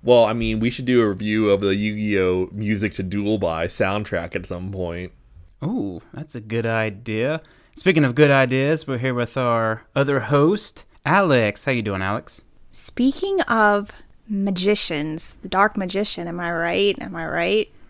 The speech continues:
Speaker 2: Is this your new Bruno? <laughs>
Speaker 1: I said magician,
Speaker 3: You said
Speaker 1: but I meant to say
Speaker 3: magician,
Speaker 1: musician.
Speaker 3: but then you said musician, but then I went all in on the magician thing 'cause dark magician's, like, my favorite.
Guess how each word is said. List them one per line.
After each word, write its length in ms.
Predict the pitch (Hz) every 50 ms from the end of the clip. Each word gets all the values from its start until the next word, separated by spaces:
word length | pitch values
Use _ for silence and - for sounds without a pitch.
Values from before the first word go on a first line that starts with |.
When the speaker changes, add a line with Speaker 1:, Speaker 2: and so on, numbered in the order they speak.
| - _ _ _ -
Speaker 2:
Is 200 | 135 123 107 -
this 220 | 131 120 - -
your 100 | 123 120
new 160 | 123 123 123 110
Bruno? 480 | 123 131 131 135 139 147 147 143 - -
<laughs> 40 | - - - - - - - - - - - - - - - - - _ -
Speaker 1:
I 100 | 135 139
said 680 | 151 - - - 180 196 185 196 185 165 160 - -
magician, 320 | 127 127 131 131 - 233 269
Speaker 3:
You 40 | -
said 400 | - - - - 311 285 294 349
Speaker 1:
but 80 | - -
I 40 |
meant 160 | - 403 349 302
to 40 |
say 140 | 285 320 330
Speaker 3:
magician, 420 | - 240 240 233 285 254 240 233 220
Speaker 1:
musician. 540 | - 240 254 - - 104 190 - - 196 - -
Speaker 3:
but 360 | 233 233 233 233 226 240 208
then 220 | 220 220 226 226
you 100 | 226 226
said 300 | - - 233 214 202 202
musician, 480 | 208 214 202 196 262 294 - 277 240 220
but 100 | 220 214
then 140 | 254 254 262
I 100 | 240 233
went 160 | 226 226 214
all 220 | 208 208 208 208
in 180 | 214 233 233 220
on 140 | 202 202 196
the 40 |
magician 640 | 196 196 196 190 190 214 226 220 - - 202 185 180 175
thing 260 | 175 170 175 175 180
'cause 180 | 175 185 175 180
dark 220 | - 175 180 185 -
magician's, 600 | 185 180 180 196 196 - - 175 175 - - 165
like, 320 | 165 165 170 - - -
my 320 | - 208 202 196 202 214 220
favorite. 640 | - - - - 151 - - 98 107 110 - 113